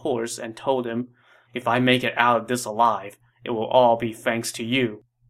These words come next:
Cao Hong then shed his armor and walked alongside the horse with his knife in hand.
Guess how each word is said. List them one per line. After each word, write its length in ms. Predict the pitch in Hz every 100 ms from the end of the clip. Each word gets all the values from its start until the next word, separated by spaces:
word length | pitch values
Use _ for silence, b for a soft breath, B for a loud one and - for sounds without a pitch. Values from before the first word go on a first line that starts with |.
| _ _ _ _ _ _ _ -
Cao 240 | 120 117
Hong 220 | 120 123
then 200 | 120 113
shed 320 | 110 - 135
his 160 | 117 110
armor 460 | - 107 131 147 165
and 280 | 123 113
walked 280 | 117 123 123
alongside 680 | 113 117 117 120 - 120 120
the 180 | 113 -
horse 340 | 143 117 117
with 120 | 120 117
his 220 | 113 -
knife 380 | 123 120 110 113
in 120 | 110
hand. 460 | 135 117 110 107